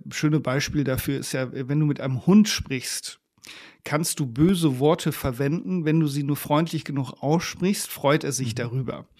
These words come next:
Speaker 1: Und
Speaker 2: Mhm.
Speaker 1: das ist das gleiche Phänomen hast du bei, bei Babys genau. Da kannst du Unsinn reden, da kannst du Wörter verwenden, wie du willst. Und wenn du das freundlich zugewandt mit einer guten, positiven, wohlwollenden Intention machst, dann kommt das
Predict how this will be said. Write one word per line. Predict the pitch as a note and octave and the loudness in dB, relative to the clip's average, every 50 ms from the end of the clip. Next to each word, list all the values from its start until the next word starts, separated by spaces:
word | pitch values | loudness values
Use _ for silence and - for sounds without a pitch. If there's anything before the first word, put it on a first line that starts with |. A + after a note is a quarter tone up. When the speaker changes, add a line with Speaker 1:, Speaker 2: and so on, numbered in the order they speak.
| - - - - - - | -20 -20 -18 -18 -12 -6
Speaker 1:
Und | C3 A#2 | -4 -2
Speaker 2:
Mhm. | B2+ | 0
Speaker 1:
das | C3 B2+ - | 0 -2 -2
ist | D3+ C#3 - - | -2 -4 -4 -2
das | - | 0
gleiche | - C3 C#3+ D3 - C#3+ | 2 2 2 2 0 -2
Phänomen | - - C#3+ C3+ C#3 C3+ C3+ C#3+ D3 C#3+ C3+ | -2 0 2 2 2 4 4 4 4 4 2
hast | C3 B2+ - - | 2 0 -2 -2
du | C#3+ | -2
bei, | B2 C3+ C3 B2+ B2 | 0 0 0 0 0
bei | A#2+ - B2 B2 | -2 -2 -2 0
Babys | A#2 C#3 C#3+ C3+ B2+ B2+ - - | 2 2 2 2 2 -2 -4 -4
genau. | B2 A#2 B2 D3+ F3 | -2 0 2 2 2
Da | D3+ C3 | 2 0
kannst | - C#3 C3 - | -2 -4 -6 -6
du | - | -8
Unsinn | - E3+ F3 F3+ E3 F3+ E3+ D#3+ | -2 0 2 2 4 4 4 2
reden, | C#3+ C#3+ D3 D3 C3+ D3+ C#3 B2+ | 4 4 2 4 4 2 0 0
da | B2+ B2 | -2 -4
kannst | - C3+ A#2 - | -4 -8 -10 -10
du | C3 B2 C3+ | -14 -16 -16
Wörter | C#3 B2 B2+ C#3+ C#3+ C#3+ D3+ D3 | -18 -8 -2 -2 0 0 0 -2
verwenden, | - - B2+ B2 C3 B2 A#2+ A#2 | -2 -2 -2 -2 -4 -4 -4 -8
wie | B2 | -8
du | A#2 A#2 G#2+ A#2 | -8 -6 0 4
willst. | D3+ E3+ F#3 F3+ - | 4 4 4 4 0
Und | C#3 B2 | -4 -4
wenn | C3 A#2 | -4 -4
du | B2+ | -4
das | B2 A#2+ - - | -6 -6 -8 -12
freundlich | - - C#3+ C#3+ D3+ D#3 D3+ - D3 C3 - | -8 -2 2 4 4 4 2 0 -6 -8 -4
zugewandt | - - F3 D#3+ D#3+ D3 B2+ C3+ C3+ C3 C3+ C#3 - - - - - | -2 0 2 2 2 2 2 0 -2 -2 -2 -6 -8 -12 -18 -10 -8
mit | - C#3 D3 | -6 -4 -2
einer | C#3+ C3 C3+ B2+ | -2 -2 -2 -4
guten, | A#2 A2 C3+ D#3+ F#3 G#3+ G#3+ G#3 C#3 | -4 -2 2 2 4 2 2 -2 -4
positiven, | - - E3 E3+ E3+ D#3 D3+ - - E3 D3 C#3 C#3 C3+ C3 A2+ A2 A2+ | -2 2 2 2 2 2 -2 -6 -6 -6 -6 -6 -6 -6 -6 -8 -4 0
wohlwollenden | C#3 D3+ E3+ F#3+ G3 F3 C#3+ C3+ D3+ C#3+ D3 D3 C#3+ C3+ C#3 C#3 C3 C3 C3+ D#3 | 4 6 6 6 6 6 6 6 4 6 6 6 4 4 4 2 2 2 0 -2
Intention | - D3 C3+ - C3 A#2+ A#2+ - - D3 D3 D3+ D#3 | -2 -4 -4 -4 -6 -6 -6 -4 -2 0 0 0 0
machst, | D3 C3 C3+ - - - - - - - - - | 0 -2 -2 -4 -8 -12 -16 -18 -18 -18 -12 -8
dann | C3+ C3 C3 | -6 -6 -6
kommt | - - C3+ B2+ - - | -6 -8 -8 -6 -6 -6
das | B2+ A#2+ - - - - | -4 -4 -4 -6 -6 -8